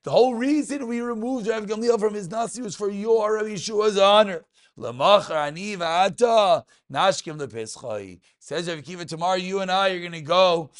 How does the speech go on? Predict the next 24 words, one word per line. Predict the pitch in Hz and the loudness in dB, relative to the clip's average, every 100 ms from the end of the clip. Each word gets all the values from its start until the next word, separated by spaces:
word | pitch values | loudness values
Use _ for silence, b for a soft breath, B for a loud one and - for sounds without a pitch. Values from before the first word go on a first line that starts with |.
| B B | B B
to | - 180 | -2 0
the | 165 | 0
door | 147 175 180 170 | -2 2 2 2
of | 180 185 170 160 | 4 4 2 -2
Rav | 160 165 | -2 -2
Gamliel | 135 131 151 185 175 160 | -2 -8 -6 -2 0 -2
to | 151 | -6
tell | 123 165 185 | -6 -4 -4
Rav | 156 | -6
Gamliel | 127 131 165 247 285 302 277 247 - _ _ _ | -10 -10 -6 2 8 12 12 10 -2 _ _ _
he's | - 113 | -18 -14
back | 92 160 208 - | -6 0 0 -2
in | 190 170 | -10 -8
job. | 143 165 160 165 160 160 b | 0 2 2 0 -4 -12 b
He | b 131 | b -8
has, | 135 160 175 170 | 0 2 2 0
he's | 135 147 135 | -10 -14 -12
going | 160 180 | -10 -10
to | 151 | -10
be | 156 | -10
the | 147 | -6
nasi | 160 175 - 147 | -4 -4 -6 -8
once | 143 160 147 | -6 -6 -8
again." | 131 131 165 147 | -8 -2 -2 -2